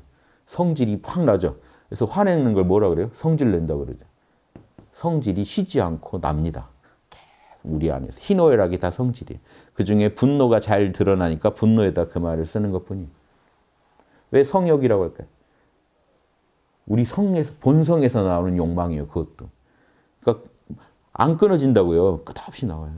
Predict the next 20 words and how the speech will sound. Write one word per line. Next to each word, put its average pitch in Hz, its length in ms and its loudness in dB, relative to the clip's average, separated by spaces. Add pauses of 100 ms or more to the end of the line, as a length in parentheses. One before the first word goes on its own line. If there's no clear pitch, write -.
(380)
근데 160 220 4
이제 147 120 4
수행자들은 139 600 2
성욕도 131 520 0
끊고 113 260 -2
다 - 240 -2
이걸 110 260 4
없애야 135 360 2
되죠. 82 360 -2 (600)
없어지지가 98 640 0
않아요, 80 240 -2
실제로. 90 460 -2
그러니까 87 460 -2 (200)
완전 151 500 0
무시하는 135 600 0
수행법을 127 760 0 (280)
닦습니다. - 640 -12 (320)
일체 135 420 0
몰라 104 340 4
해버리고 85 600 -2